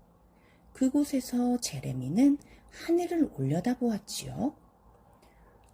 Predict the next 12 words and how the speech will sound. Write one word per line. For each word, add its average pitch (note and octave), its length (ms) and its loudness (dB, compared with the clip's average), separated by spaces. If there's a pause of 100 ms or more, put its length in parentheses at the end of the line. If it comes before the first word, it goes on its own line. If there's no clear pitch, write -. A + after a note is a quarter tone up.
"달님이 F3+ 640 -4
참 G#3 300 -4
아름답구나." F3+ 1080 -2 (1040)
제레미는 C3 800 -4 (340)
한숨을 F4 560 -2
쉬며 C4 580 4
작은 - 440 -8
목소리로 A3+ 560 -2
말했어요. C#3 680 -10 (1000)
"흠흠, C#4 800 4 (260)
안녕?" G#3 580 0 (680)
귀뚜라미가 C#3 840 -6